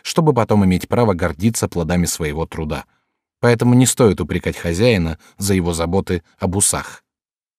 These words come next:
Едва хозяин усердно и прилежно занялся муштрой усов, как из кухни явилась многоугольная Осан. Она объявила, что прибыла почта, и просунула в кабинет свою всегда красную руку.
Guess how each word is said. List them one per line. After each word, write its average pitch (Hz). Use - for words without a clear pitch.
Едва 104
хозяин 113
усердно 107
и 107
прилежно 104
занялся 90
муштрой 90
усов, -
как 190
из -
кухни 139
явилась 104
многоугольная 92
Осан. -
Она 110
объявила, 104
что 104
прибыла 104
почта, 135
и 123
просунула 120
в -
кабинет 98
свою 95
всегда 87
красную 87
руку. 92